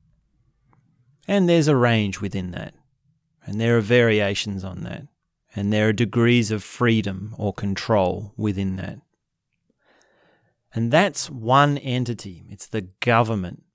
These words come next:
It's the state. It's the constitution. It's politics. It's the law. All these sorts of things. And that's really one major collective. It's one form of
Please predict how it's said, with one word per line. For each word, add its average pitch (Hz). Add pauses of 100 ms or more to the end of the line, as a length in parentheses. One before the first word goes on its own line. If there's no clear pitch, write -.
It's 107
the 110
state. - (320)
It's -
the 107
constitution. - (120)
It's 92
politics. -
It's -
the 92
law. 104 (840)
All 113
these 107
sorts -
of 101
things. - (600)
And 127
that's 180
really 151
one 123 (1160)
major 127 (600)
collective. 117 (300)
It's -
one 120
form 123
of 95